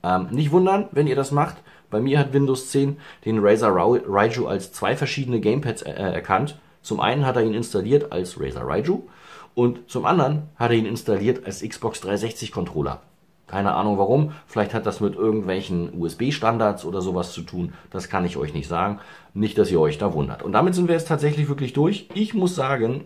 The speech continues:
ich habe lange keinen wirklich so geilen Gamepad in der Hand gehabt. Vom Gewicht, die Haptik, die Druckpunkte, alles wirklich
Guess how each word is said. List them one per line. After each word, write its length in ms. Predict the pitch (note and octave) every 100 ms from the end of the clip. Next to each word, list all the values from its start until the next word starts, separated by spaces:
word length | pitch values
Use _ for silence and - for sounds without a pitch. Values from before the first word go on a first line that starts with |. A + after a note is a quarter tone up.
| -
ich 240 | A#2+ -
habe 260 | A2+ G#2 -
lange 300 | G2 A#2 E2+
keinen 320 | F#2+ E2+ F2
wirklich 240 | F2+ E2+
so 140 | - D#2
geilen 240 | D2 D2+
Gamepad 320 | D2+ D#2+ -
in 60 | D2
der 100 | D2+
Hand 100 | D2
gehabt. 260 | D#2+ F2+ - - - - -
Vom 240 | - A#2+
Gewicht, 440 | A#2 A#2 D3 D3+ - _ -
die 140 | A2
Haptik, 540 | A#2 C#3 - B2 - - - - _ _ _
die 60 | B2
Druckpunkte, 760 | A#2 D3+ D3 C#3+ C3 A#2+ A2+ A2+ - _ _ _ _ -
alles 480 | C3+ D#3 D#3 - _ -
wirklich 520 | B2+ C3 B2 -